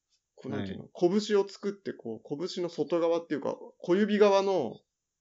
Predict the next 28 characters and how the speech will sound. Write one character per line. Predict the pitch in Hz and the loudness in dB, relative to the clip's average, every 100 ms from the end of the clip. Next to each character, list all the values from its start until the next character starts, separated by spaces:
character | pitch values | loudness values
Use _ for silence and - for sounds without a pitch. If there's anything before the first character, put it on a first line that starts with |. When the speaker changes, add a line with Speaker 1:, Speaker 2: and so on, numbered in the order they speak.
| _ | _
Speaker 2:
は | 104 101 | -10 -10
い。 | 92 92 - _ _ - | -10 -14 -20 _ _ -8
Speaker 1:
拳 | 175 170 180 180 180 | -4 -4 -6 -4 -2
を | 175 - - 160 | -2 -6 -6 -4
握 | 151 151 156 | -4 -8 -16
っ | |
て | _ - | _ -10
小 | - - 165 | -4 2 2
指 | 180 180 | 0 0
側 | 190 180 | 2 4
で | 175 180 123 104 | 4 2 2 -4
鼻 | - 170 180 | -2 0 0
先 | 185 151 | -2 -2
を | 165 | -2
思 | 165 | -2
い | |
っ | 160 | -4
き | 160 | -6
り | |
叩 | 151 139 156 | -4 -2 0
い | 143 | 0
て | |
追 | 113 | -4
っ | - | -4
払 | 131 123 | -2 -2
っ | - | -4
た | |
っ | 127 | -6